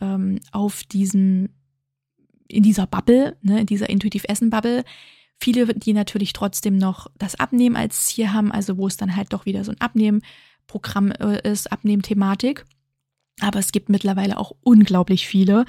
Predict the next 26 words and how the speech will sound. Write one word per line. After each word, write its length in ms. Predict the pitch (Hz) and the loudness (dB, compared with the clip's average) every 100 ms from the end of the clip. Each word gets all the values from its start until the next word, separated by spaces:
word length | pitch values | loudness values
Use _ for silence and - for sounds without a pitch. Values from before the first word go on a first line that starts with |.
| - - - _ - | -4 -20 -20 _ 0
ähm, 300 | 214 214 208 | 4 6 6
die 140 | 214 | 4
das 160 | 233 - | 0 -2
klassische, 840 | - 254 294 277 262 262 254 254 | -2 -2 -2 0 0 2 2 0
gewichtsneutrale, 840 | 240 208 208 - 208 196 - 196 208 | 0 0 0 0 -2 -2 -2 -4 0
intuitive 560 | 196 180 190 196 185 | -2 -2 -4 -4 -6
Essen 280 | 208 180 185 | -6 -4 -4
machen. 340 | 196 - - - _ - - _ _ _ _ _ | -6 -6 -10 -12 _ -20 -20 _ _ _ _ _
Und 420 | 233 240 233 226 - - _ | 2 4 4 0 -8 -20 _
einige 360 | 247 330 330 240 | -8 -6 -2 -2
von 320 | - 220 208 | 0 2 4
meinen, 680 | 202 196 196 196 202 202 - | 2 0 0 -2 -2 -4 -4
äh, 160 | 208 202 | -4 -4
KollegInnen, 960 | - 214 247 - 196 196 196 190 190 - | 0 2 2 0 2 4 4 4 2 0
die 360 | 196 196 - - - | -2 -2 -4 -10 -6
ich 240 | 202 - | -4 -4
auch 140 | 208 196 | -6 -6
schon 320 | - 202 190 | -4 -2 -2
vor 340 | - 196 190 | -2 -4 -2
Jahren, 720 | 190 185 202 247 226 190 185 | -2 -2 0 0 2 0 0
äh, 400 | 180 - - - 214 _ _ _ _ _ _ | -4 -6 -6 -8 -12 _ _ _ _ _ _
k-, 220 | - - - | -14 -14 -12
kannte 420 | - 254 269 240 | -2 0 0 -2
und 120 | 202 | -2
kennengelernt 640 | 196 247 220 185 185 185 - | 0 -2 0 -2 -2 -4 -2
habe, 340 | 185 208 | -2 -2